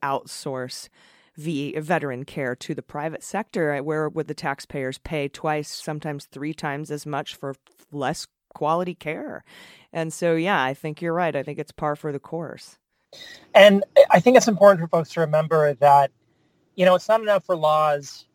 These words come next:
Speaker 2: to be on the books. It's not elo-, it's not enough for protections to be in place. You have to have the infrastructure to enforce them. Uh, we saw that with, uh,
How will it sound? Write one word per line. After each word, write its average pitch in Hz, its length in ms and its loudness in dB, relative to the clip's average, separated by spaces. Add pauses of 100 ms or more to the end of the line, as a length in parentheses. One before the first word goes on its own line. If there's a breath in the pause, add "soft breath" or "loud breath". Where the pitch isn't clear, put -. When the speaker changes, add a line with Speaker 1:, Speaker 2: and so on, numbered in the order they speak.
Speaker 2:
to 147 100 -14
be 147 140 -6
on 147 80 0
the 139 80 -8
books. 139 320 0
It's 156 100 -16
not 160 140 2
elo-, 156 280 2
it's 175 200 -8
not 185 100 4
enough 165 220 0
for 160 180 0
protections 156 640 -8
to 170 80 -10
be 143 120 -4
in 135 100 -2
place. 160 420 4 (540 soft breath)
You 180 80 10
have 208 80 8
to 220 80 4
have 202 120 6
the 175 140 -12
infrastructure 170 540 -10
to 156 160 -14
enforce 143 420 -4
them. 135 300 -6 (680)
Uh, 139 260 4
we 156 140 -4
saw 170 300 8
that 160 320 2
with, 147 320 0 (340)
uh, 139 540 2